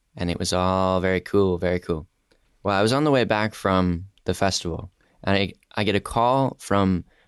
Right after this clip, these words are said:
one of my high school English teachers, Teresa Bryant, and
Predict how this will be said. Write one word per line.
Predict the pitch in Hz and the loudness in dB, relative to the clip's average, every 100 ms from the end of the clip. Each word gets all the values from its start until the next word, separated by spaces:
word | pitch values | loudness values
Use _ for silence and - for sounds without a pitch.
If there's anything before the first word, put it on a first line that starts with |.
| _ | _
one | 107 123 | 0 0
of | 120 | 0
my | 110 95 | 0 0
high | 107 | 0
school | 117 - 110 | -2 0 0
English | 104 92 92 | 2 2 0
teachers, | - 87 - 82 76 - _ _ _ _ - | -2 -4 -2 -2 -4 -8 _ _ _ _ -8
Teresa | - 104 107 - 92 | -2 0 2 0 0
Bryant, | 92 82 69 - - _ _ _ _ _ - _ _ _ _ | 0 -2 -4 -10 -16 _ _ _ _ _ -20 _ _ _ _
and | 95 92 90 90 87 | 0 2 2 2 0